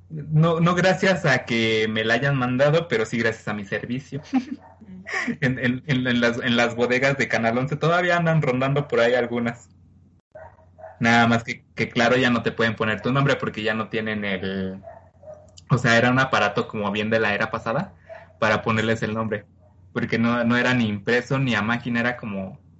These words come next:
no sé, te lo mandaban chistoso, pero, eh, estaba allí, porque no las imprimían.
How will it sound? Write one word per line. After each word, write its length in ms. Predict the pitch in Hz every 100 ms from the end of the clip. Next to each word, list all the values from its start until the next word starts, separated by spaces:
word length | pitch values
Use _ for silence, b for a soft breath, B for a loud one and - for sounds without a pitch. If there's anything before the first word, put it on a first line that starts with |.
| -
no 80 | 165
sé, 120 | 214
te 100 | 190
lo 80 | 156
mandaban 340 | 147 175 226 233
chistoso, 560 | - - 135 139 143
pero, 220 | 107 98
eh, 240 | 101 110 117
estaba 300 | - 117 120
allí, 320 | 117 110 - - - - - - _ _ _ _
porque 180 | - 139
no 100 | 135
las 160 | 156 160
imprimían. 540 | 147 107 110 113 117